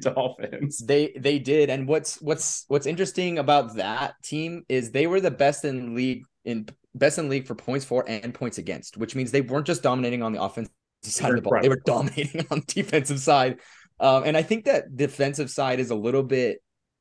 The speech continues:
Speaker 2: lost. I think that's a, you know, it always is. It's always underappreciated. Uh, but when you add in, that's that. I mean, and you go seventeen and oh. I mean, come on, <laughs> it's ridiculous.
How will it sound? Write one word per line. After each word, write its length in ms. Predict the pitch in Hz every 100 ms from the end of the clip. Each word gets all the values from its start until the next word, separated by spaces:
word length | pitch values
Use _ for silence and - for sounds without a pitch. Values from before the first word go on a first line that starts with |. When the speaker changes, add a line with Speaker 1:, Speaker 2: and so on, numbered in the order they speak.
| -
Speaker 2:
lost. 640 | 107 98 104 104 - - _ -
I 100 | 107
think 160 | 120
that's 200 | 117 113
a, 100 | 107 110
you 140 | 120 107
know, 140 | 107
it 120 | 139
always 320 | 156 160 101
is. 300 | 87 92 92
It's 160 | 110 101
always 280 | 123 131 110
underappreciated. 760 | 101 98 - 98 104 101 104 - _ _ _ -
Uh, 160 | 107
but 320 | 101 120 110
when 240 | 117 127 131
you 300 | 160 196 120 _ _
add 300 | 113 120 117
in, 160 | 123 143
that's 400 | 107 - - -
that. 160 | 85 -
I 40 |
mean, 160 | 98 85
and 120 | 104
you 60 | 101
go 140 | 92
seventeen 340 | 117 101 98
and 80 | 87
oh. 100 | 95
I 60 | 87
mean, 140 | 80
come 100 | 85
on, 500 | - _ - - 190
<laughs> 0 | - - _
it's 400 | - 196 - -
ridiculous. 500 | 110 113 - 101